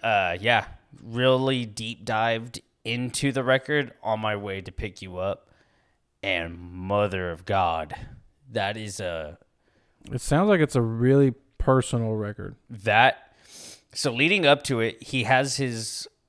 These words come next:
Speaker 1: his documentary on Hulu.
Speaker 2: Just saw that. You're right.
Speaker 1: I, I started,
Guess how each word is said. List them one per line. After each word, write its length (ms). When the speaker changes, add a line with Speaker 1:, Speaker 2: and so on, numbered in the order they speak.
Speaker 1:
his 200
documentary 640
on 120
Hulu. 400
Speaker 2:
Just 260
saw 200
that. 200
You're 100
right. 240
Speaker 1:
I, 160
I 60
started, 500